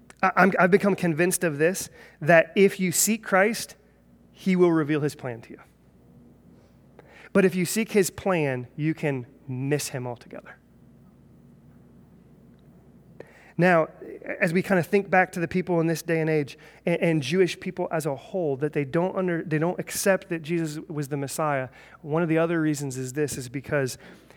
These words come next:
they could not fathom that Jesus could be fully man and fully God. It's gotta be one or the other. They can't fathom that. They couldn't fathom the fact that we believe in a, uh, monotheistic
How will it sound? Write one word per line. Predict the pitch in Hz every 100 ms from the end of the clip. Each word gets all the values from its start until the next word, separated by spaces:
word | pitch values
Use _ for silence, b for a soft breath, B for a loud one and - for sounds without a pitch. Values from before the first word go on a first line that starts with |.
| B _
they | 139 165
could | 160 - 185 190
not | 196 190
fathom | - - 165 151 127 120 117 - b b -
that | 135 143
Jesus | 131 156 139 131
could | - 147 123
be | 135
fully | 120 - 160 190
man | 165 160 156 147 -
and | 135 131
fully | - 123 117
God. | - - - _ _ _ _ _ _ _ - - _ - - _ _ _ _ _
It's | -
gotta | 131
be | 135
one | 131 135
or |
the | 143
other. | 117 123 - _ _ _ _ _ _ _ _ _ _ _ _ -
They | 147
can't | 180 165
fathom | - 165 160 156 127 110
that. | 120 - B B -
They | 180
couldn't | - 214 185 - B
fathom | - - 190 208 185
the | 165
fact | - 185 180 -
that | 151 143 B -
we | 175
believe | 180 175 185 170
in | -
a, | 165 143 139 B B -
uh, | 156 139 131
monotheistic | 147 151 165 180 190 - 175 175 - 202 202